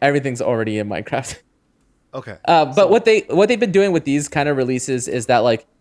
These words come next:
Speaker 1: I mean, the reality is, is that, yeah, you can go into Minecraft and it's similar to, like, Fortnite Creative, where people have, fans have created all these different modes and all these different, uh, gameplay types. I don't know. I'm sure there's something similar to this in Minecraft already,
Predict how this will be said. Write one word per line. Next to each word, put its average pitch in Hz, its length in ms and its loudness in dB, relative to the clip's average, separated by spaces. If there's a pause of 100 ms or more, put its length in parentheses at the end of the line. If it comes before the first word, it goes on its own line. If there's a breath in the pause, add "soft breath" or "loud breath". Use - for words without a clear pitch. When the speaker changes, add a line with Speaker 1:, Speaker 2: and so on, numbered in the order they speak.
(100)
Speaker 1:
I 170 80 4
mean, 196 100 2
the 196 80 2
reality 175 380 2
is, 151 140 0
is 143 100 -6
that, 123 160 0
yeah, 117 140 2
you 110 160 -2
can 190 100 -4
go 147 160 -2
into 139 120 -6
Minecraft 127 440 -2
and 127 80 -10
it's 123 160 -10
similar 180 320 -4
to, 135 340 -4
like, 107 240 -2
Fortnite 117 300 -4
Creative, 117 420 -2 (360)
where 131 340 4
people 160 340 0
have, 139 300 0 (260)
fans 135 300 0
have - 160 -4
created 120 300 -2 (100)
all 113 200 0
these 117 180 -6
different 113 260 -10
modes 110 460 -4 (100)
and 110 240 -4
all 107 220 -2
these 110 200 -6
different, 104 720 -8
uh, 101 240 -6
gameplay 107 280 -8
types. 117 300 -4
I 147 120 2
don't 160 120 2
know. 143 280 4
I'm 123 120 -4
sure 123 220 -4
there's 120 160 -6
something 113 240 -10
similar 123 360 -4
to 135 120 -10
this 127 240 -6
in 120 160 -10
Minecraft 113 420 -8
already, 110 380 -8